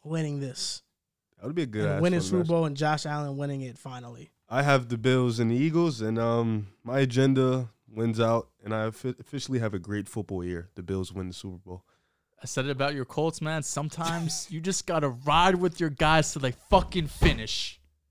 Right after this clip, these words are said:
Speaker 3: Eagles win the Super Bowl over K C.
Speaker 1: Over the Chiefs?
Speaker 3: Over the Chiefs. Over Patrick Mahomes. Jalen Hurts gets fucking three hundred million dollars.
Speaker 1: Are you saying this on November, November first on a Tuesday?
Speaker 3: I am saying this.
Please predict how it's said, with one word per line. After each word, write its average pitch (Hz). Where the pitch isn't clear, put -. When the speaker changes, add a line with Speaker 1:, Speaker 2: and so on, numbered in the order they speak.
Speaker 3:
Eagles 160
win 135
the 123
Super 120
Bowl 117
over 131
K 120
C. 104
Speaker 1:
Over 185
the 170
Chiefs? 180
Speaker 3:
Over 185
the 147
Chiefs. 131
Over 185
Patrick 147
Mahomes. 117
Jalen 180
Hurts 165
gets 143
fucking 147
three 160
hundred 143
million 131
dollars. 113
Speaker 1:
Are 160
you 175
saying 175
this 160
on 160
November, 147
November 147
first 143
on 139
a 135
Tuesday? 123
Speaker 3:
I 160
am 143
saying 123
this. -